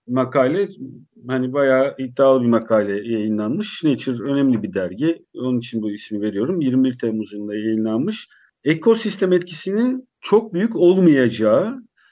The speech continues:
mesela tozlaşma konusunda, bitkilerin üremesi konusunda sivrisineklerin insan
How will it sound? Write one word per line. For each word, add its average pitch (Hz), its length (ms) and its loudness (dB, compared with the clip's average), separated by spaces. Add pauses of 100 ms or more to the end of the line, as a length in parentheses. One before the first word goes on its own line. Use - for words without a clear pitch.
(120)
mesela 180 640 2 (280)
tozlaşma 180 640 2
konusunda, 156 680 0
bitkilerin 160 520 -2
üremesi 143 420 0
konusunda 120 280 -4
sivrisineklerin 156 920 -4 (680)
insan 156 800 2